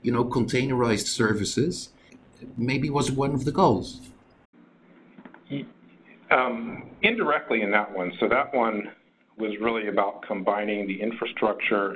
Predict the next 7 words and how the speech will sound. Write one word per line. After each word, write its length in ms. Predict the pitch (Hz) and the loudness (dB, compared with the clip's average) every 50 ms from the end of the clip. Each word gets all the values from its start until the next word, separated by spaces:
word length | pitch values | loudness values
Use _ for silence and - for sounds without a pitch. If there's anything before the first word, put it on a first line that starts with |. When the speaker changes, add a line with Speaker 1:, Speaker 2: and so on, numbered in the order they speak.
| - - | -4 -2
Speaker 2:
and 400 | 104 98 95 98 95 92 90 - | -2 0 0 0 0 -2 -2 -2
the 460 | - 92 90 92 90 90 87 80 - - - - - _ _ - - - - - - - - - - - - - - - - - | -2 -2 -2 -2 -2 -2 -4 -6 -8 -12 -18 -20 -20 _ _ -20 -20 -20 -20 -20 -20 -20 -20 -20 -20 -20 -20 -20 -14 -6 -2 0
services 640 | 151 160 151 131 95 - - 101 95 87 87 - - - - - - _ - | 0 2 2 0 0 0 0 0 0 -2 -4 -6 -12 -16 -20 -20 -20 _ -8
pieces 420 | - - - - - - 101 80 - | -4 -2 -2 -2 0 0 0 0 0
of, 220 | 92 90 90 87 85 85 85 - - - | 0 0 0 -2 -2 -4 -10 -14 -6 -2
of 200 | - 92 87 87 | 0 0 0 0
Bluemix. 480 | - 95 98 92 90 90 87 85 - - | -2 -2 0 0 0 0 0 0 -2 -4